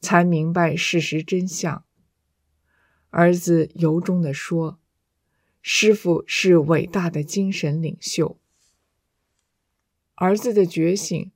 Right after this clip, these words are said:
是中国大陆无数年轻人觉醒的一个缩影。是海内外大法弟子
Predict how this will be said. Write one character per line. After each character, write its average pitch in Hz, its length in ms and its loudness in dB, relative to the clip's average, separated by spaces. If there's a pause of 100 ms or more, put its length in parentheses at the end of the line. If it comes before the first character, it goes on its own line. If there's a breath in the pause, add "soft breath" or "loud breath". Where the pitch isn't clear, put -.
(140)
是 190 380 4
中 233 220 0
国 185 200 0
大 185 280 -2
陆 165 340 0
无 165 240 -4
数 202 240 0
年 160 260 -2
轻 208 300 -2
人 165 200 0
觉 156 260 -4
醒 147 280 -6
的 139 80 -4
一 151 140 -6
个 170 220 -2
缩 208 320 -4
影。 180 260 -8 (800)
是 262 220 0
海 175 220 0
内 208 160 0
外 214 380 -2
大 196 160 -4
法 156 200 -4
弟 175 260 -2
子 156 280 -6